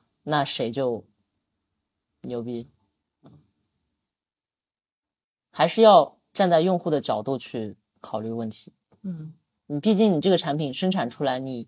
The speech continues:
Speaker 1: 要让用户买单的话，你要么能给他价值，要么能给他解决问题，要么能让他装逼。对吧？
Speaker 2: 嗯。
Speaker 1: 就反正总要给他带来点什么。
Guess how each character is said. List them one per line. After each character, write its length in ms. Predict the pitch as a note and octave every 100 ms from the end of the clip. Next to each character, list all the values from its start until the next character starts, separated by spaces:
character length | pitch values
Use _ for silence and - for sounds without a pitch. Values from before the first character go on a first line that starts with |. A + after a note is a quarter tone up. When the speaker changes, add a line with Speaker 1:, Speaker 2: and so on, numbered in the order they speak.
| - _ -
Speaker 1:
要 120 | E3+
让 160 | F3
用 140 | E3+ E3
户 160 | E3
买 160 | C#3+ G#2
单 140 | C3
的 100 | C3
话， 160 | - B2
你 160 | A#2+ B2
要 160 | F3+
么 100 | D3+
能 140 | C3 B2
给 120 | C3
他 120 | C#3
价 260 | B2 D3 B2
值， 240 | - G#2+
要 180 | C3 F3
么 100 | C3
能 160 | C3 C3+
给 100 | C3+
他 140 | C#3
解 140 | C3+
决 100 | A2+
问 200 | A#2 B2+
题， 200 | A#2 -
要 160 | B2 F#3+
么 140 | E3
能 100 | C3+
让 180 | B2+ C#3+
他 120 | C#3
装 200 | B2 C#3
逼。 220 | C#3 C3 - _ _ _ _ _ _ _ _ _ _ _ _ _ _ _ _ _ _ _ _ _ _ -
对 100 | G#2+
吧？ 180 | G#2+ _ _
Speaker 2:
嗯。 200 | F3+ E3+ E3
Speaker 1:
就 100 | E3
反 220 | E3 E3+
正 160 | D#4 C#4+
总 160 | C4+
要 160 | F#3 B3
给 180 | F#3 C#3+
他 240 | - F#3
带 200 | - C#4
来 120 | D#3+
点 180 | C3+ C#3
什 200 | C#3+ B2+
么。 160 | A2+